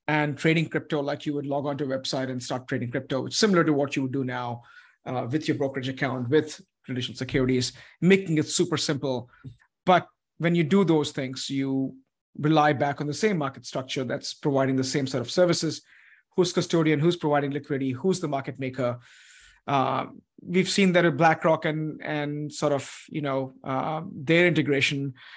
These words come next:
with Aladdin platform, uh, which is their investment management platform. We've seen the recent announcement as early as last week in terms of Franklin Templeton offering digital asset strategies to the wealth managers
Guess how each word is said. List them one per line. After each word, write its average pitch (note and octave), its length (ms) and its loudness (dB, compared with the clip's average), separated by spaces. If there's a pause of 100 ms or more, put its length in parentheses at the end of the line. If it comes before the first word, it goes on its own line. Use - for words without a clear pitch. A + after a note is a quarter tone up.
(140)
with D3 160 0
Aladdin C#3 400 2
platform, B2+ 640 -2
uh, B2+ 300 -2
which C3 180 -4
is B2+ 140 -4
their C3+ 160 2
investment C3 400 0
management B2 340 -6
platform. B2 560 -2 (260)
We've D3+ 140 2
seen D#3+ 220 2
the D#3 80 4
recent E3 300 2
announcement C#3+ 580 -4
as C3+ 320 -2 (100)
early C#3+ 300 2
as C3 100 -4
last C3 300 -2
week C#3 180 -4
in C3+ 120 -6
terms C#3 260 -4
of B2+ 80 -4
Franklin C3+ 360 -2
Templeton D#3 600 -2 (560)
offering E3 340 4
digital D#3 300 0
asset C#3+ 240 -2
strategies D3 640 0
to C3 80 -10
the C3 100 -6
wealth D3+ 260 -2
managers C3+ 680 -4